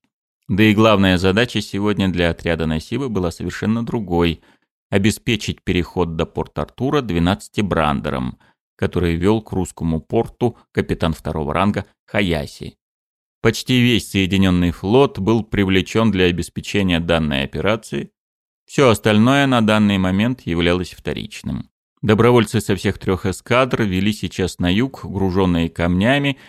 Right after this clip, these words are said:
и горючим, пароходы, чтобы затопить их в проходе с внутреннего рейда и наглухо запечатать в порту основные силы русских. Конечно, было бы весьма соблазнительно заманить преследованием Макарова подальше на север,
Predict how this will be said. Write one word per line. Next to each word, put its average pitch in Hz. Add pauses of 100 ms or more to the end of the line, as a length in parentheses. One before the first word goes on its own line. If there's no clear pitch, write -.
(180)
и 104
горючим, 92
пароходы, 131 (280)
чтобы 95
затопить 90
их 90
в -
проходе 92
с -
внутреннего 80
рейда 139 (260)
и 104
наглухо 117
запечатать -
в -
порту - (100)
основные 87
силы 82
русских. - (240)
Конечно, 123
было 131
бы 123
весьма 120
соблазнительно 117
заманить 92
преследованием 92
Макарова 113
подальше 101
на 107
север, 87